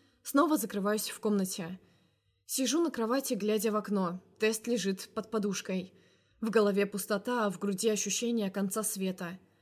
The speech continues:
В восемь с тренировки возвращается Алешка. Погремев посудой на кухне, заглядывает ко мне в спальню.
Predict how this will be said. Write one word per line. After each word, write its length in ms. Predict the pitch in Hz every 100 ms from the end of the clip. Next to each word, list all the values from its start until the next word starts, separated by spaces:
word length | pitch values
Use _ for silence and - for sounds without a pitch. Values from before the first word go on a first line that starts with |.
| _ _ _ _ _
В 160 | - 220
восемь 340 | 226 320 247
с 80 | 202
тренировки 540 | - 226 208 233 - 220
возвращается 680 | 190 190 185 220 208 214
Алешка. 560 | 208 202 185 - 180 185 - _ _ -
Погремев 480 | 240 220 226 247
посудой 400 | - 208 254 226
на 140 | 208 196
кухне, 440 | 262 - 240 220 233
заглядывает 580 | 233 214 294 254 208
ко 100 | -
мне 140 | 208 226
в 60 |
спальню. 540 | - - 202 180 175